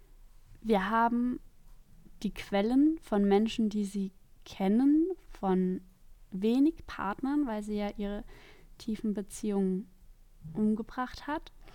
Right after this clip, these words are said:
Und dann musste ich mir auch immer wieder mal in den Kopf rufen, wie, wie das ist, wenn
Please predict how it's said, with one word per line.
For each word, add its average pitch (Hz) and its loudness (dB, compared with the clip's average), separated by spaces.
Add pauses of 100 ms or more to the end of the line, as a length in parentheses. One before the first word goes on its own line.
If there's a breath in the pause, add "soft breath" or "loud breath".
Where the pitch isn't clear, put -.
(720 loud breath)
Und 233 2
dann 233 4
musste 277 2
ich - -8
mir 247 4
auch - -4
immer 262 4
wieder 262 4
mal 247 2 (100)
in 226 2
den 233 2
Kopf - -2
rufen, 247 0 (2500)
wie, 233 0 (1200 soft breath)
wie 226 -2
das 233 0 (120)
ist, - -8 (960)
wenn 214 2